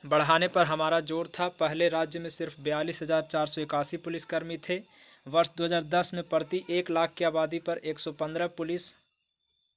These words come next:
राष्ट्रीय स्तर पर थे, जिसके अनुसार बिहार में एक लाख बावन हजार दो सौ बत्तीस और पुलिसकर्मियों की ज़रूरत थी, जिनमें एक लाख आठ हजार से अधिक की नियुक्ति हो गई है। मुख्यमंत्री बुधवार को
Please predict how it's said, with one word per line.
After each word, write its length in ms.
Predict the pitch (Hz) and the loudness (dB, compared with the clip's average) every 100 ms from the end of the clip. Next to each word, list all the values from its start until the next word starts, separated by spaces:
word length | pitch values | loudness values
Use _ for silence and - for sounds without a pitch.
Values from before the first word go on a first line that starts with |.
| _ _ _ _ - | _ _ _ _ -4
राष्ट्रीय 440 | 151 151 - 180 160 | -2 -2 -2 -2 -2
स्तर 240 | 156 151 | -2 -4
पर 180 | 139 131 | -4 -8
थे, 180 | - 127 | -8 -8
जिसके 320 | 143 143 170 | -6 -4 -4
अनुसार 380 | 160 151 170 160 | -4 -2 -2 -2
बिहार 400 | 151 143 151 160 | -4 -2 -2 -2
में 200 | 165 170 | -4 -6
एक 240 | 160 165 160 | -4 -4 -2
लाख 280 | 160 160 147 | -2 -2 -4
बावन 380 | 143 151 170 | -4 -4 -4
हजार 280 | 160 156 156 | -6 -2 -2
दो 120 | 147 | -4
सौ 140 | 143 143 | -10 -8
बत्तीस 480 | 139 139 185 190 - 139 | -8 -8 -8 -10 -10 -10
और 140 | 135 - | -10 -8
पुलिसकर्मियों 600 | 160 165 - 156 160 156 | -8 -8 -8 -10 -10 -10
की 120 | 151 | -10
ज़रूरत 340 | 147 143 151 | -8 -8 -8
थी, 420 | 147 - 165 139 - _ _ _ _ _ 139 | -10 -4 -4 -4 -8 _ _ _ _ _ -8
जिनमें 300 | 160 165 170 | -6 -4 -4
एक 280 | 165 175 | -2 -2
लाख 300 | 175 170 - | 0 0 0
आठ 200 | 165 160 | 0 0
हजार 300 | 165 165 170 | -2 2 0
से 200 | 175 - | 0 -10
अधिक 380 | 165 147 143 170 | -6 -4 -4 -6
की 100 | - | -6
नियुक्ति 340 | 160 151 - 160 | -8 -10 -10 -10
हो 280 | - 151 | -6 -6
गई 220 | 156 165 160 | -2 -2 0
है। 240 | 175 202 _ - - - | -2 -6 _ -20 -18 -10
मुख्यमंत्री 720 | 160 175 175 175 175 190 214 _ - - | -8 -6 -6 -4 0 0 -2 _ -20 -12
बुधवार 460 | 147 170 160 170 175 | -6 -2 4 4 4
को 360 | 170 175 196 | 0 0 0